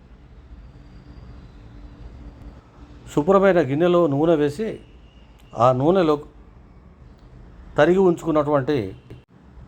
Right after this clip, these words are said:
ఆరి ఉన్న అల్లం ముక్కలను వేసి వేయించుకొని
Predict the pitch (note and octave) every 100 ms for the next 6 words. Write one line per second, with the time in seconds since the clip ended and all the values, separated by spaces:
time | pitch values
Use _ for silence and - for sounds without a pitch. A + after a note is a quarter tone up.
0 | - - - - - - - - - -
1 | - - A#2+ D#3+ F3 E3 C#3+ G#2+ G2+ -
2 | _ - - - _ - - _ - -
3 | - D3 F#3 F3 - D#3+ D3+ C#3+ C#3+ G#3
4 | D3 - D#3 D3+